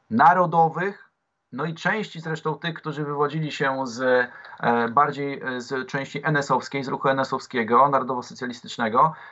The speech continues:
e, no to cóż, e, upadek znaczenia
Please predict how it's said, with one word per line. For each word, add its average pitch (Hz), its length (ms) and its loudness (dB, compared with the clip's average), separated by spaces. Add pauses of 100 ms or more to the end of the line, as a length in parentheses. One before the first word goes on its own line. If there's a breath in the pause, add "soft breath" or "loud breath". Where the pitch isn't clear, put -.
(120 loud breath)
e, - 120 -6 (100)
no 185 60 -2
to 247 140 -8
cóż, - 400 -8
e, 143 320 2 (280)
upadek 196 540 2
znaczenia 175 880 2